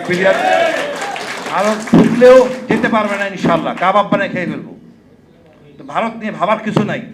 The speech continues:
ভারতকে ভয় পাওয়ার কিছু নাই। আমরা এক জাতির এক দেশ, দুই পার্সেন্ট আমাদের অন্য জাতি, but আমাদের অলংকার, গর্ব। আমরা সবাইকে নিয়ে সংগঠিত।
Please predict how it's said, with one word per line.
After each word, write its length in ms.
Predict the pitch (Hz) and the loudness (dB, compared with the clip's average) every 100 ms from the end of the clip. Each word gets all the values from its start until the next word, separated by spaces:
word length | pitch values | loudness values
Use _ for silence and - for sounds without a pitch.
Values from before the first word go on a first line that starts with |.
| - | -12
ভারতকে 300 | - 170 170 | -4 -4 -4
ভয় 200 | 165 175 | 0 2
পাওয়ার 280 | 202 196 170 | 2 0 -2
কিছু 120 | 156 | -6
নাই। 140 | 135 113 - - - _ _ - | -8 -8 -12 -20 -20 _ _ -14
আমরা 340 | 156 185 208 - - - _ _ _ | -4 -2 -2 -6 -18 -20 _ _ _
এক 240 | 156 196 - | -2 -2 -2
জাতির 260 | 196 196 185 | -6 -2 -4
এক 200 | - 165 | -4 -8
দেশ, 300 | 160 - - _ - | -10 -12 -20 _ -16
দুই 120 | 147 156 | -10 -6
পার্সেন্ট 360 | 170 165 175 | -6 -6 -8
আমাদের 260 | 165 160 165 | -8 -6 -6
অন্য 180 | 170 170 | -6 -4
জাতি, 240 | 156 143 | -6 -6
but 100 | 135 - 110 | -8 -8 -10
আমাদের 260 | 139 143 | -10 -8
অলংকার, 480 | 135 147 147 127 110 | -6 -6 -6 -10 -12
গর্ব। 480 | 92 139 123 110 - - - _ _ _ - - | -6 -6 -6 -10 -14 -18 -20 _ _ _ -20 -8
আমরা 180 | - - | -2 0
সবাইকে 420 | 185 208 233 208 | 2 2 0 -2
নিয়ে 220 | 214 175 | -6 -6
সংগঠিত। 560 | 208 175 170 165 - | -6 -2 -4 -4 -10